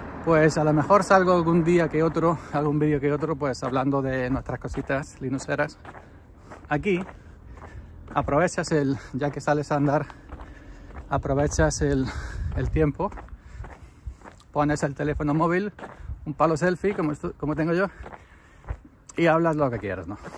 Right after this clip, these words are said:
De tu distro, de la actualidad linuxera, de cómo ves el panorama, etcétera.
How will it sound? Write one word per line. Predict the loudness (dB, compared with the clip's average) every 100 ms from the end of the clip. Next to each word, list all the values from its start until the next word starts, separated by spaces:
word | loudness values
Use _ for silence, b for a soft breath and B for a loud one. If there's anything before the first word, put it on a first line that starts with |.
| B B
De | -10
tu | -2
distro, | 0 0 0 0 2
de |
la | 0
actualidad | -2 -4 -2 -2
linuxera, | -2 -2 0 2 2 0 -8 -18 B B B B B B B B B B B B B B -14
de | 0 4 4 4 2
cómo | 2 4
ves | 6 4 2 -2
el | -6
panorama, | 0 0 4 4 4 2 0 B B -20 _ _ -20 -20 -20 -20 -16 -16 -18 -20 _ _ _ -8
etcétera. | -6 -2 -2 -2 -6